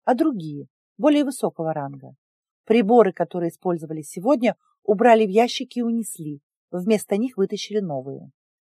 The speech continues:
Местные жители обалдело смотрели на невиданных гостей, но не осмеливались задать ни единого вопроса. Только собаки храбро облаивали чужаков.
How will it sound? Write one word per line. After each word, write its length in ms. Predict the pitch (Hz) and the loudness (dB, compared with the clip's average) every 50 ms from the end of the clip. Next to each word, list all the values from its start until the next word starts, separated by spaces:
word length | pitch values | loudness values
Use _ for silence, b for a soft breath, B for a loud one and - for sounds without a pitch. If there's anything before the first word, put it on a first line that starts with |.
| _ _ _ - | _ _ _ -6
Местные 520 | 180 196 220 208 190 - - - 156 151 151 | -2 0 0 0 -2 -4 -10 -12 -10 -10 -10
жители 580 | 143 151 208 285 277 - - 170 151 139 127 _ _ _ _ _ _ _ | -8 -6 -6 -6 -6 -4 -4 -2 -2 -2 -2 _ _ _ _ _ _ _
обалдело 640 | - 208 190 208 214 214 185 165 185 190 170 170 | 4 6 8 8 8 6 6 2 0 0 2 2
смотрели 520 | 160 - - 175 165 - - 208 233 247 226 | 0 -2 -4 -8 -8 -4 -2 0 0 0 0
на 100 | 214 202 | -2 -4
невиданных 560 | 202 196 170 160 190 160 180 175 175 175 147 | -4 -4 -4 -4 -4 -4 -4 -6 -6 -8 -8
гостей, 520 | 147 170 156 - - - - 139 120 - _ _ _ _ _ _ _ _ | -8 -8 -8 -10 -12 -10 -8 -8 -8 -10 _ _ _ _ _ _ _ _
но 120 | - 196 202 | -2 0 0
не 160 | 202 196 190 | 2 2 0
осмеливались 840 | 185 - - - 208 214 220 208 175 160 147 147 143 143 139 135 | 0 -2 -2 -4 -2 -2 0 -2 -2 -4 -6 -8 -8 -10 -14 -4
задать 380 | 131 151 139 151 156 226 269 262 _ - | 0 0 0 4 4 2 2 2 _ -8
ни 140 | 175 170 160 | -8 -8 -8
единого 400 | 156 139 151 175 180 175 165 165 | -8 -10 -10 -10 -8 -8 -6 -6
вопроса. 600 | 170 175 165 - - 127 113 - - - - 131 _ _ _ _ _ _ _ _ _ _ - | -6 -6 -6 -6 -8 -8 -8 -10 -16 -20 -20 -20 _ _ _ _ _ _ _ _ _ _ 2
Только 300 | - 339 320 254 339 311 | 4 4 4 4 2 2
собаки 460 | - - 269 208 170 151 - - 156 | 2 4 4 4 4 2 2 -2 -14
храбро 440 | - - - 196 220 190 180 185 175 | -4 2 6 6 6 6 4 0 -2
облаивали 680 | - - 156 147 151 151 151 156 156 147 147 151 147 | 0 -2 -2 0 2 2 2 0 0 -4 -8 -10 -10
чужаков. 520 | 143 - 151 143 147 147 _ - 131 127 | -14 -12 -10 -10 -10 -8 _ -10 -12 -12